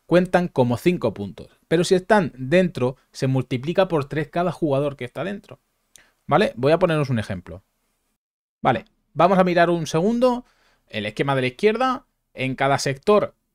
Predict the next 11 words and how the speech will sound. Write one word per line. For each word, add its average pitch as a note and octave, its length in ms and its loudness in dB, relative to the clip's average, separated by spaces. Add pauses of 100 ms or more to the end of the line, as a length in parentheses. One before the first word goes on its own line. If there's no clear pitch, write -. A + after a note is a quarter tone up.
(120)
es E3+ 320 0 (220)
por C#3+ 260 6
uno C4+ 420 2 (720)
por C3+ 220 0
cada C3 220 0
jugador D#3 480 -2
que F3 100 -4
hay F3+ 120 -2
en D#3+ 80 -4
ese C#3+ 200 -6
sector. - 520 -12